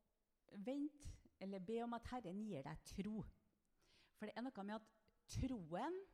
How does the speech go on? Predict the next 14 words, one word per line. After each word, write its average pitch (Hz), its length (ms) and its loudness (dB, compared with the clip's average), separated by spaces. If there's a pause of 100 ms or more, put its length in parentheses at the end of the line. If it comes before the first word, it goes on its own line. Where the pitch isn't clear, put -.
(360)
det 185 100 -8
står, 180 320 -4
«Troen 196 480 -2
kommer.» 170 500 -4 (1000)
Og 208 160 -2
troen 233 720 -2
kommer 170 580 -4 (220)
av 208 240 0
forkynnelsen, 160 840 -4 (1000)
og 180 140 -12
forkynnelsen 185 960 -4 (340)
ved 180 240 -2
Kristi - 460 -6 (100)
ord. 175 300 0